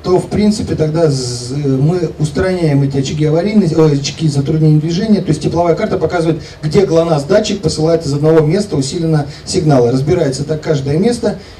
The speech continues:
Это смотрится либо связано с режимом работы светофоров. У нас щас там тоже есть работки по приоритетному проезду. Есть, э, м, э, есть, соответственно, если это с-, связано с организацией дорожного движения, то она также принимается во внимание,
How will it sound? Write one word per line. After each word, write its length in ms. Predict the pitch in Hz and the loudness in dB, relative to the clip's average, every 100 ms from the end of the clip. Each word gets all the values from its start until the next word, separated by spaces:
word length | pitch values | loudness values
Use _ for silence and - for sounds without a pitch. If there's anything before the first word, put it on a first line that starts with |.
| - | -10
Это 140 | 170 | -8
смотрится 440 | - 180 151 139 175 | -2 0 0 -2 0
либо 160 | 175 | 2
связано 300 | 151 160 139 | 2 0 0
с 100 | 135 | -2
режимом 280 | 151 151 143 | 2 2 2
работы 300 | 147 135 131 | 2 0 -2
светофоров. 580 | - 139 135 202 226 - - - - - - | -6 -4 0 2 2 0 -8 -18 -20 -12 -4
У 60 | |
нас 140 | 143 135 | -2 -2
щас 140 | 139 | -4
там 160 | 143 135 | -2 0
тоже 200 | 139 131 | 0 0
есть 160 | 123 | 0
работки 340 | 131 139 127 - | -2 -2 -4 -4
по 140 | 127 | -6
приоритетному 640 | 135 135 135 139 120 123 | -2 -2 0 -4 -2 -4
проезду. 580 | 120 147 185 202 202 208 - - - - | -2 -2 0 0 0 -2 -4 -20 -20 -6
Есть, 400 | 143 214 202 190 | -2 0 -2 0
э, 40 | |
м, 1900 | 180 170 170 156 156 147 139 135 127 135 143 139 135 135 131 127 123 123 120 | 0 2 4 4 4 2 2 2 0 -4 -2 0 2 2 2 2 0 0 0
э, 60 | 127 | -2
есть, 420 | 127 196 190 - | 0 -2 -2 -8
соответственно, 560 | - 151 175 165 156 151 | -4 -4 -2 -4 -2 0
если 360 | 147 170 - 156 | 0 -4 -4 -4
это 120 | 147 | -4
с-, 140 | - 151 | -8 -10
связано 440 | - 165 143 147 120 - - - - - - | -4 -2 0 0 -2 -6 -18 -20 -20 -20 -8
с 100 | 156 | -2
организацией 540 | 151 165 165 214 208 | 0 2 2 2 2
дорожного 280 | 185 175 170 | 2 2 0
движения, 360 | 165 165 151 135 - - | 0 2 0 -2 -10 -6
то 80 | 143 | -2
она 180 | 151 175 | 0 0
также 240 | 165 139 | 0 0
принимается 540 | 135 147 156 151 135 151 | 0 2 2 2 2 0
во 60 | |
внимание, 500 | 156 190 220 220 214 | 0 2 2 2 -2